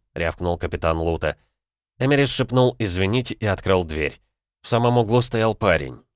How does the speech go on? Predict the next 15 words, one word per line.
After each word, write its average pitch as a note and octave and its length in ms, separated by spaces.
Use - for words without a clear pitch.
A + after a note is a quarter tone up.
В - 80
темноте G2 420
увидеть F#2 400
своего F2 360
противника E2+ 580
было F2 220
едва D#2+ 380
ли F2 60
возможно. D2 580
Эмерис C3+ 340
просто A2+ 380
чувствовал A2 560
его F#2+ 260
присутствие, G2+ 760
страх D#2 520